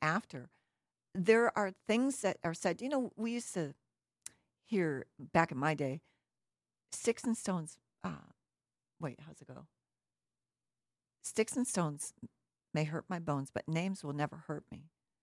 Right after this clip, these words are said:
"Sticks and stones may break my bones, but names will never hurt me."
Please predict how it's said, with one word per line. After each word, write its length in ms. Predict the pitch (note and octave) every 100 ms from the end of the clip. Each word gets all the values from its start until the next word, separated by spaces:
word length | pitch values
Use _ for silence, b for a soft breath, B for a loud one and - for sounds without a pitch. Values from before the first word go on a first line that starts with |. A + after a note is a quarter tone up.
| _ _ _ _ _ _ _ _ -
"Sticks 280 | - A#3
and 100 | A#3+
stones 280 | - E3+ E3
may 100 | C#3
break 260 | C#3 G3 A3
my 160 | E3
bones, 260 | B2+ C3 C3
but 140 | -
names 280 | D#3 D#3+ D#3
will 80 | C#3
never 240 | C#3+ C#3+
hurt 260 | C#3 D3+ -
me." 160 | G#2+